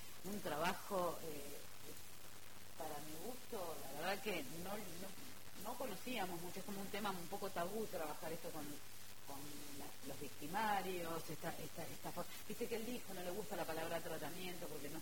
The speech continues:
sienta que sea estas charlas, porque si no diríamos son enfermos. La verdad que un placer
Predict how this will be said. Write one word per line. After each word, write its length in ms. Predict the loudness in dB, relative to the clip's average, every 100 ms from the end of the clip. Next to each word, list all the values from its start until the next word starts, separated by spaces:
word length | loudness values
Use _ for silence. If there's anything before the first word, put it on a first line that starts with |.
| -2
sienta 200 | -2 -2
que 100 | -2
sea 120 | -2
estas 840 | -4 -4 -4 -4 -6 -6 -4 -4 -4 -2
charlas, 480 | 4 6 6 4 2
porque 160 | -2 -2
si 80 | 0
no 140 | 0 0
diríamos 280 | -2 -2 -2 -2
son 140 | -2
enfermos. 440 | -2 -2 -2 -2 2
La 100 | 4
verdad 280 | 4 2 2
que 300 | 2 0 0
un 140 | -2 0
placer 580 | 2 2 2 4 4